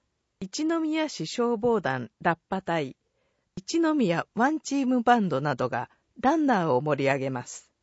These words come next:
当日十四時から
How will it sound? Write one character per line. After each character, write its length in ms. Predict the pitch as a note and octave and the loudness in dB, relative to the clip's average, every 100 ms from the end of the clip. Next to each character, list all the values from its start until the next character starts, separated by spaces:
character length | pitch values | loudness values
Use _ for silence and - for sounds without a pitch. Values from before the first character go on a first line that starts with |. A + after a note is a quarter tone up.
| _ _ _ _ _ _ _ _ _ _ _ _ _ _ _ _ _ - | _ _ _ _ _ _ _ _ _ _ _ _ _ _ _ _ _ -4
当 200 | C#4+ D4+ | 0 0
日 460 | C#4 - A3 G#3 - _ - | -2 -4 2 2 0 _ -6
十 280 | D4 E4 | 2 2
四 180 | C#4+ C4 | 4 0
時 140 | A3+ D#3+ | 0 0
か 160 | C3+ | 2
ら 220 | B2+ A#2 | 4 2